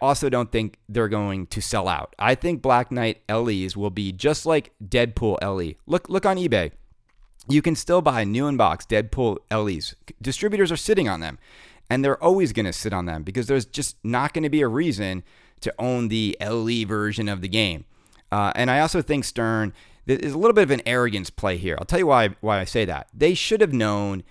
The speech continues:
that this game is going to have less demand than a game like Guardians of the Galaxy. And I thought it was kind of,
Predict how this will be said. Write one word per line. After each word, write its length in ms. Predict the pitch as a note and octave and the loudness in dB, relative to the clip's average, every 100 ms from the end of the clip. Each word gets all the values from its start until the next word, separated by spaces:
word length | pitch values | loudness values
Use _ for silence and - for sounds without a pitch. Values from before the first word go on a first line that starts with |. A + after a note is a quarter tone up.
| _ | _
that 260 | - G#2 - | -2 -2 0
this 260 | D#3+ D#3 - | -2 -2 -2
game 420 | B2 G#2+ G2+ G2 | -2 -2 -2 -4
is 160 | A2 G2 | -6 -2
going 260 | A2 A2 | 0 0
to 100 | G2+ | -2
have 200 | F#2+ A2 | -2 -4
less 420 | G#2 G#2 B2+ C#3 - | -6 -2 -2 -2 -2
demand 680 | B2+ A2 G2+ F#2+ F2+ E2+ - _ | -2 0 0 -2 -2 -6 -12 _
than 160 | A2 A2 | -2 -2
a 40 | |
game 360 | F2+ A2 G#2 G#2+ | 0 0 0 -2
like 280 | G2+ F2+ _ | -2 -6 _
Guardians 440 | A2 G#2 G#2 G#2 | -2 0 0 -2
of 80 | G2 | -4
the 60 | F#2+ | -4
Galaxy. 720 | F2+ E2+ E2+ E2 - E2+ - _ _ | -2 0 -2 -6 -8 -8 -10 _ _
And 160 | A#2 A#2 | -2 -2
I 40 | |
thought 300 | A2 C#3 D#3 | 0 2 2
it 40 | F3+ | 2
was 140 | E3 | -2
kind 360 | - C#3 D#3 D#3 | -4 -2 0 0
of, 240 | A2+ G2+ | -2 -10